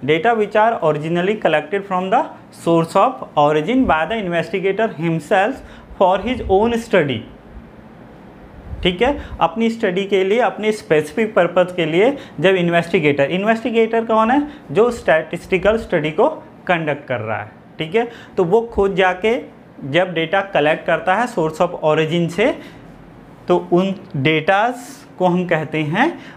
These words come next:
वो data क्या कहलाते हैं? आपके Primary data, ठीक है।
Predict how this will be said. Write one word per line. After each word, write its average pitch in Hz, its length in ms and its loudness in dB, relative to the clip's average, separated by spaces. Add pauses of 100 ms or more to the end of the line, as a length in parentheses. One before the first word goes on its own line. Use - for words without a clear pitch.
वो 151 160 2
data 156 300 2
क्या 165 180 0
कहलाते 156 400 0
हैं? 175 60 0
आपके 175 200 -2
Primary 165 760 -2 (220)
data, 131 420 -2 (680)
ठीक 175 180 -2
है। 277 180 0